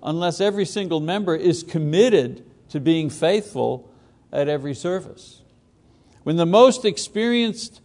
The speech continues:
minister to the most recent convert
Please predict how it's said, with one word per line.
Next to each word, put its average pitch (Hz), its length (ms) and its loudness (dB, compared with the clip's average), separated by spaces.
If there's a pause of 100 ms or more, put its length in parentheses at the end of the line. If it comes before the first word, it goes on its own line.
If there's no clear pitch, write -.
(160)
minister 165 840 -2 (360)
to 175 100 4
the 165 160 0
most 214 480 4
recent 190 580 -2
convert 151 680 -2